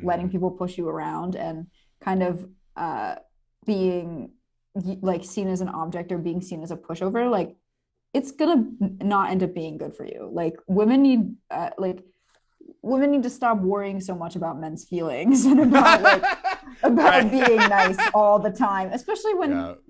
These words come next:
Speaker 1: things are clearly going wrong. Like,
Speaker 2: Mm-hmm.
Speaker 1: like, it really is. And it's hard because when you're raised in a society that tells you, like, you know, that you have to be perfect and nice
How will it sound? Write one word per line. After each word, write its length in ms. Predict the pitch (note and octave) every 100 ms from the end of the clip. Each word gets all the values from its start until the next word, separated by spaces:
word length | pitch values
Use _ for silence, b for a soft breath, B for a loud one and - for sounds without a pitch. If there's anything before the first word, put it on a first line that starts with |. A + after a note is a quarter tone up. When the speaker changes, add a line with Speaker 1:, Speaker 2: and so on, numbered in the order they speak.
| -
Speaker 1:
things 220 | D4+ C4+
are 160 | A#3+ -
clearly 520 | - - C#4 C4 B3 G#3
going 400 | G3 F#3+ F3 F#3
wrong. 500 | E3 D#3+ D#3+ D3 D#3
Like, 260 | F3 D#3
Speaker 2:
Mm-hmm. 180 | F#2+ F2+ F2+ - - - -
Speaker 1:
like, 400 | G#3+ G3+ F#3+ - _ _ _
it 140 | A3+ G#3+
really 420 | G#3 B3+ B3 G#3
is. 120 | G3+
And 140 | F#3 A3
it's 160 | A3
hard 640 | - - G#3+ D#4+ F#3+ E3 F#3
because 200 | F3+ F#3+
when 120 | G3+
you're 140 | G#3
raised 420 | F3 F#3 A3+ A3
in 100 | G3+ F#3
a 40 |
society 540 | F#3 F#3 E3+ F3+ F3+
that 120 | E3+ -
tells 240 | E3+ D#3+
you, 80 | E3
like, 220 | D#3 - _ _ _ _
you 120 | F#3
know, 280 | D#3+ G2 - -
that 100 | D#3+
you 80 | F3+
have 220 | E3+ E3
to 80 | F3
be 120 | E3
perfect 440 | E3 E3+ E3+ E3
and 120 | E3 D#3+
nice 260 | E3 E3+